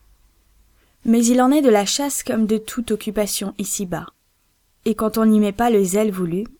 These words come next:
il y a bien des raisons pour ne point réussir. Or, comme Cyrus Smith n'était pas chasseur, et que d'un autre côté, Harbert parlait chimie et physique ce jour-là, bien des kangourous, des cabiais ou des agoutis passèrent à bonne portée,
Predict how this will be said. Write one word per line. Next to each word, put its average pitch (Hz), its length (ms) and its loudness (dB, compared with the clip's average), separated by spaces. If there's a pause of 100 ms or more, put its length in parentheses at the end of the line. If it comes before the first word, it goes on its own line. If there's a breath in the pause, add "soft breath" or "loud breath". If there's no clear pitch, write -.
(260)
il 220 160 2
y 214 80 4
a 202 60 4
bien 233 220 2
des 254 100 4
raisons 214 340 0
pour 233 180 0
ne 208 100 0
point 196 220 -4
réussir. - 720 -8 (1600)
Or, 294 260 -2
comme 196 240 0
Cyrus 208 400 -2
Smith 269 420 0
n'était 185 240 -4
pas 170 140 -6
chasseur, 247 680 -8 (600)
et 208 120 0
que 208 140 0
d'un 180 260 0
autre 196 240 -4
côté, 226 520 0
Harbert 202 520 0 (180)
parlait 170 320 -4
chimie 196 480 -2
et 170 100 -10
physique 214 540 -4
ce - 160 -10
jour-là, 180 380 -6 (760 soft breath)
bien 220 360 2
des 196 220 2
kangourous, 208 640 -2 (240)
des 196 200 0
cabiais 196 560 -2
ou 233 80 0
des 202 200 0
agoutis 208 440 0
passèrent 202 440 -4
à 185 60 -2
bonne 202 220 0
portée, 185 460 -10